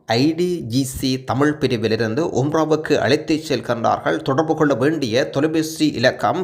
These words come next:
சைபர் ஐந்து சைபர் எட்டு தொண்ணூற்றி ஒன்பது எழுபத்தி ஏழு அறுபத்தி ரெண்டு. இன்னுமொரு தொடர்பு இலக்கம் சைபர் ஐந்து அறுபத்தி ரெண்டு நாற்பத்தி ஒன்று எண்பத்தி ஏழு எண்பத்தி ஒன்பது. நேற்றைய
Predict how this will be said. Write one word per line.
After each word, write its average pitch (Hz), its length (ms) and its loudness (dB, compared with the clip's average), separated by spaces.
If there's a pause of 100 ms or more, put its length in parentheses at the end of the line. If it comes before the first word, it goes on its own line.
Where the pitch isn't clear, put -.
(100)
சைபர் 117 320 2 (100)
ஐந்து 143 440 0 (280)
சைபர் 131 340 0
எட்டு 135 540 0
தொண்ணூற்றி 160 340 0
ஒன்பது 165 400 4
எழுபத்தி 160 300 0
ஏழு 143 220 2
அறுபத்தி 127 380 0
ரெண்டு. 127 380 0
இன்னுமொரு 165 360 2
தொடர்பு 131 300 0
இலக்கம் 123 440 0
சைபர் 127 380 2
ஐந்து 170 220 2
அறுபத்தி 151 400 0
ரெண்டு 170 380 0
நாற்பத்தி 131 440 -2
ஒன்று 110 480 0 (260)
எண்பத்தி 175 400 -2
ஏழு 147 280 0
எண்பத்தி 139 440 -2
ஒன்பது. - 720 0 (840)
நேற்றைய 147 420 -2